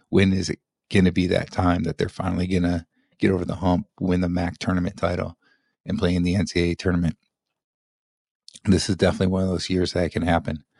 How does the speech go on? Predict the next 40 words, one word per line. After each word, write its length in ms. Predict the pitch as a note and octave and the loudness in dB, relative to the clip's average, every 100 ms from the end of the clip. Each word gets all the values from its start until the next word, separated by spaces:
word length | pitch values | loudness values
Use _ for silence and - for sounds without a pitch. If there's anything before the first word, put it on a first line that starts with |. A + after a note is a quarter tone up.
| _ _ _ _ _ _ _ - | _ _ _ _ _ _ _ -10
I 80 | E2+ | -6
still 240 | - F#2+ | 0 2
think 180 | F#2 E2 | 4 2
that 120 | E2+ | 0
Kent 240 | - F2 D#2+ | -2 -2 -2
State 320 | - F2+ - | 2 2 2
is 180 | F#2 E2+ | -2 -2
really 240 | E2+ F2+ | -2 -2
tough, 340 | - F2+ E2+ | -2 -4 -4
especially 560 | - - - - F#2 F2+ | -6 -4 -4 -2 0 2
when 140 | E2+ | 2
they 240 | F2+ F2 D#2 _ - | 0 -2 -6 _ -4
are 60 | |
gonna 180 | F2+ E2+ | 0 0
play 220 | - F2+ | 0 -2
on 80 | F#2+ | 0
a 80 | F2+ | 0
neutral 320 | F#2 E2 E2+ | 0 0 -4
court 440 | - F#2+ F2 E2+ - _ _ _ _ _ _ _ | 2 4 4 2 -6 _ _ _ _ _ _ _
in, 460 | - F#2 F2 F2+ E2 - | 2 4 4 2 -4 -4
um, 480 | - F#2 F2 F2+ E2 _ _ | 0 2 2 -2 -6 _ _
Cleveland, 600 | - G#2 G2+ E2+ E2 F2 - | 0 2 4 2 0 -4 -6
which 180 | F#2 - | -2 2
isn't 260 | F2 E2+ | 2 2
very 220 | E2 F2 E2+ | 2 2 0
far 400 | - F#2 F#2+ E2+ | 0 2 2 0
for 240 | - E2+ | 0 -2
Kent 280 | - F2 - | -2 -4 -4
State 320 | - G2 F2 | 0 0 0
fans, 360 | - F#2 F2+ F2 | 0 0 0 -2
so 100 | F2+ | -4
they're 180 | F2 E2 | -4 -2
gonna 180 | F#2 | -2
have 180 | F2 F2 | 0 0
a 40 | F2+ | 0
lot 180 | F2+ | -2
of 80 | E2+ | 0
fans 320 | F#2+ F#2 E2+ | 0 0 0
there 180 | - F2 | -2 -4
too. 360 | - G2 F2 | -2 0 0